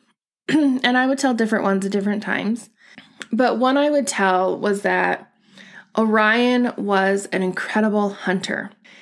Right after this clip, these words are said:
He was supposedly able to walk on water and had great strength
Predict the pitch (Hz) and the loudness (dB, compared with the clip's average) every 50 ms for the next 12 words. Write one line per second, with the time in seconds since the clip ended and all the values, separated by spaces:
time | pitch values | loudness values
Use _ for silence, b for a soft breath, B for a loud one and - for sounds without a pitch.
0 | B B B B B - - - 240 240 240 240 240 240 240 240 233 233 220 - | B B B B B -10 -4 0 2 2 2 2 2 2 2 2 0 -2 -4 -8
1 | b b b b b b b b _ - 226 220 220 202 202 - - _ _ - | b b b b b b b b _ -2 0 2 2 2 0 -6 -10 _ _ -10
2 | - - 240 214 220 - - 277 247 254 233 247 233 247 247 240 226 - - 214 | -4 -2 -2 -2 -2 -2 0 0 2 2 0 0 2 2 2 2 0 0 2 2
3 | 214 202 214 214 214 208 - 202 - 202 202 202 214 220 214 196 185 180 185 185 | 2 2 0 -2 -2 -2 -4 -6 -4 0 0 2 2 2 2 0 0 2 0 0
4 | 185 196 208 214 220 233 226 226 226 - - 190 190 190 190 185 180 - - - | 0 2 2 2 2 2 2 2 0 0 0 -2 -2 0 -2 -2 -4 -4 -4 -2
5 | 208 208 208 202 202 - - - - - 208 202 196 202 208 214 208 - - | 0 2 2 0 0 -4 -8 -8 -4 -2 0 0 2 2 0 -2 -6 -10 -16